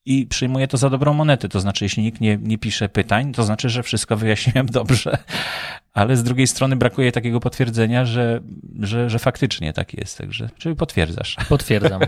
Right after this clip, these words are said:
Speaker 2: potwierdzam. Jeżeli będę miał jakiś z tym problem, to do ciebie zadzwonię.
Speaker 1: Dobrze, czyli, e, czyli tak, no, można oczywiście zapytać, ja bardzo proszę o pytania ewentualnie. Grupa Podcasting w Polsce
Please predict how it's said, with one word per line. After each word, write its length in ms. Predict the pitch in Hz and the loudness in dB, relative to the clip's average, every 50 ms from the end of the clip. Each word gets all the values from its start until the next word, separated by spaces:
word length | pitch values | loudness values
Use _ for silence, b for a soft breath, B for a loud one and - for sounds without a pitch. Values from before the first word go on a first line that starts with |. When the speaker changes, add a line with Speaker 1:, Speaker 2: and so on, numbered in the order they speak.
| - - - | -2 -4 -6
Speaker 2:
potwierdzam. 540 | 120 - - - 104 98 92 98 101 101 110 | -6 -4 -2 -2 -2 0 0 -2 0 0 0
Jeżeli 360 | 123 117 127 139 135 139 131 | 0 2 2 2 2 2 2
będę 300 | 123 131 131 120 131 123 | 2 2 2 2 2 2
miał 220 | 123 123 123 120 | 2 2 2 2
jakiś 260 | 117 113 - 113 - | 2 0 -2 -4 -6
z 60 | - - | -6 -4
tym 180 | - 110 110 | -4 -6 -2
problem, 420 | - 165 165 170 165 156 147 143 139 | 2 2 2 4 4 2 2 2 0
to 200 | - 123 113 113 | 0 0 0 0
do 100 | 110 110 | 0 -4
ciebie 240 | - - 95 101 | -8 -4 -2 -2
zadzwonię. 540 | 95 95 98 90 95 90 90 87 90 90 87 B B B B B B B B B B B B B - | 0 0 0 0 0 -2 -2 -4 -4 -6 -6 B B B B B B B B B B B B B -2
Speaker 1:
Dobrze, 320 | 104 98 90 87 87 - | 0 2 2 2 0 -2
czyli, 280 | - - 147 147 143 135 - | -2 0 2 2 2 0 0
e, 520 | - 110 110 113 110 110 110 110 110 113 113 | 0 2 2 4 2 2 2 2 2 0 -2
czyli 240 | - 127 117 117 117 | -4 -4 -4 -4 -2
tak, 260 | - - 80 82 - | 0 0 -2 0 0
no, 140 | 110 110 123 | 0 2 2
można 340 | 143 143 127 143 156 160 160 | 2 2 2 2 4 4 2
oczywiście 340 | 151 - 151 131 - - 120 | 2 2 0 2 4 4 4
zapytać, 420 | 110 123 - - - - - - | 4 2 0 -2 -2 -2 0 2
ja 80 | 101 90 | 0 0
bardzo 340 | 92 98 95 98 107 110 101 | 2 0 0 0 -2 -4 -4
proszę 400 | - - 143 156 - - 110 90 | -2 -6 -6 -6 -2 -2 0 0
o 80 | 87 | 0
pytania 480 | 87 - 104 - 98 87 82 87 85 85 | 0 -2 -2 0 2 2 2 2 0 0
ewentualnie. 640 | 82 85 85 87 - 104 90 82 82 87 92 101 107 - 98 90 87 90 | 0 0 -2 -4 -4 -4 -2 -2 0 2 2 2 0 0 -2 -2 -2 -2
Grupa 300 | 85 92 107 107 - 101 | 0 0 0 2 0 0
Podcasting 540 | - - 92 - - 98 92 - - 90 82 | 0 0 -4 0 0 0 0 2 0 -2 -2
w 60 | - | -2
Polsce 640 | - 95 90 92 - - - 95 87 87 85 85 85 | 0 0 0 0 0 -4 -2 0 2 2 2 2 0